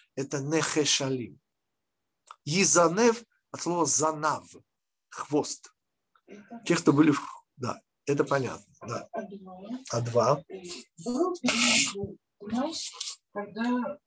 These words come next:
Speaker 2: э, когда был первосвященник,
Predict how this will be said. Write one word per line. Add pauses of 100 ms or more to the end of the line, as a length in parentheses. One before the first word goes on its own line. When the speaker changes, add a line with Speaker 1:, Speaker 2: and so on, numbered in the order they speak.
(120)
Speaker 2:
э, (1300)
когда (220)
был (120)
первосвященник,